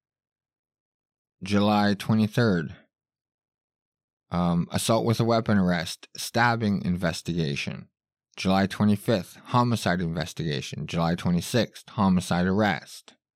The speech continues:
And what I'm talking to you folks about is on July twenty-second,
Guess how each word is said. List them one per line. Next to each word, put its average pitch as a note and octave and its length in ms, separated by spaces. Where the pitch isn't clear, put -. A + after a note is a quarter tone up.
And G#2+ 240
what A2+ 100
I'm B2 120
talking B2 560
to - 160
you A2+ 220
folks - 380
about A#2+ 380
is G#2+ 200
on G#2 220
July F#2+ 360
twenty-second, F2+ 760